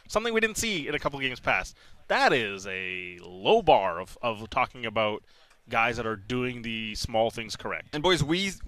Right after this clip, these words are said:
Speaker 2: said all those things after they beat San Jose. Gutsy win. Hey, they looked tired, but they grinded through, and they ended up getting that win. Tonight,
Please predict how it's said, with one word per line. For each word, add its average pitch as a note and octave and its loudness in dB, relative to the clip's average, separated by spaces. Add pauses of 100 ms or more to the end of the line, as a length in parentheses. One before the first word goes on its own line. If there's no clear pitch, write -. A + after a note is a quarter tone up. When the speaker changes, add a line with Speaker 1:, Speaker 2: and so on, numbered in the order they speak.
Speaker 2:
said E3 0
all D#3+ 8
those D3+ 2
things C#3 -2
after C3 2
they A#2+ 0
beat A#2 -6
San B2+ -2
Jose. G2+ -2
Gutsy C#3 0
win. A2+ 0
Hey, A2 0
they G#2 -2
looked C#3 -10
tired, C3 0
but G#2+ -6
they A#2+ -4
grinded A#2+ -2
through, B2 -2
and A2 -2
they A2+ 0
ended A#2+ -2
up A#2+ 0
getting A#2 -2
that G2+ -2
win. G#2 -4 (360)
Tonight, C3 2